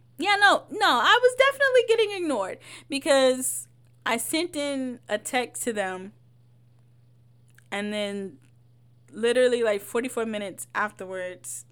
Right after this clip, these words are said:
they posted, like, a TikTok with their friend. And then, like, a couple days passed, and I realized that they had unfollowed me on social media and stuff like that. I'm just like, "Okay,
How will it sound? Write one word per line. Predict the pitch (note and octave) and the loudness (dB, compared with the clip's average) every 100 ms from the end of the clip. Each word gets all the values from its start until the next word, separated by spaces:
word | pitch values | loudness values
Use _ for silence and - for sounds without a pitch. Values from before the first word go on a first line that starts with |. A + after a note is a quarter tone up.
| - | -12
they | F#3 | -10
posted, | G3 G#3+ F#3+ F3+ F3 | -8 -8 -8 -8 -12
like, | F#3+ | -12
a | F3+ | -12
TikTok | - F3 F3+ F3+ | -14 -12 -14 -14
with | F3 | -14
their | F3 F3 | -14 -14
friend. | - F3 E3+ F3 _ - - - _ | -12 -10 -10 -12 _ -20 -20 -20 _
And | F#3+ G3 | -12 -10
then, | G3 F#3 | -10 -8
like, | F#3 F#3 - | -8 -8 -12
a | |
couple | - A3 A3 | -10 -8 -8
days | G#3+ G3+ G3 | -8 -8 -8
passed, | - F#3+ F#3+ F#3 - | -10 -8 -6 -8 -10
and | A3 | -14
I | G3 | -14
realized | G3 G3 F#3+ F#3+ F#3+ | -12 -12 -12 -14 -14
that | D#3+ - | -16 -14
they | F#3 | -16
had | F#3 F#3 | -14 -14
unfollowed | F3 F3 - G3+ G3 F#3 | -16 -16 -6 -4 -4 -6
me | F#3 F3+ | -10 -10
on | E3+ F3 | -10 -12
social | - F3 E3+ | -12 -12 -12
media | F3+ F#3 F#3 | -14 -12 -12
and | F3+ | -12
stuff | F3 F3 | -12 -12
like | F#3 | -10
that. | F#3 | -8
I'm | C4 | -8
just | E4+ F#4+ | -8 -8
like, | D#4 C#4+ | -6 -8
"Okay, | F#4 D4 | -8 -10